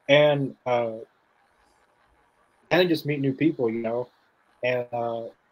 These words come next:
create a brand. Uh, I didn't think it, I didn't think it would last as long as it did, uh, but I, uh,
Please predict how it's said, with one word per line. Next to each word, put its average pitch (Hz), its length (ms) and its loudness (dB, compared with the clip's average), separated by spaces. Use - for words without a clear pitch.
create 127 120 2
a 120 40 -6
brand. 123 460 2
Uh, 113 300 -2
I 139 100 2
didn't 165 180 2
think 139 200 2
it, 131 300 2
I 135 180 4
didn't 135 140 2
think 123 180 -4
it 120 80 -2
would 113 140 -2
last 123 380 0
as - 100 -12
long 120 320 0
as 107 100 -6
it 107 140 -12
did, 143 360 0
uh, 117 400 -2
but 147 320 4
I, 127 280 4
uh, 120 360 2